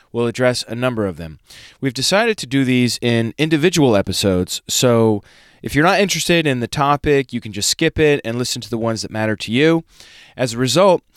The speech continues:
these are each significantly shorter than our typical off-script episodes. First up is a statement someone made on an old episode. In Off Script episode sixteen, Christians Discussing Politics,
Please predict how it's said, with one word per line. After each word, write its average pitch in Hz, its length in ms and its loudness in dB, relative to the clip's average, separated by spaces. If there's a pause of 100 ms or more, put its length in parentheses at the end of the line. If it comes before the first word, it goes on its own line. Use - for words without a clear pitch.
(300)
these 131 200 -2
are 135 180 0
each 156 360 -2
significantly 139 760 -2
shorter 127 420 2
than 117 200 0
our 113 260 -2
typical 147 760 0
off-script 104 480 -4
episodes. - 720 -8 (340)
First 226 360 2
up 151 200 2
is 143 280 2
a 123 80 0
statement 113 560 0
someone 160 360 0
made 120 280 2
on 117 140 -2
an 120 100 -2
old 135 280 2
episode. 82 540 -4 (580)
In 123 60 0
Off 165 160 4
Script - 300 0
episode 139 360 0
sixteen, 170 840 0
Christians 127 460 -2
Discussing 117 420 -2
Politics, 123 720 0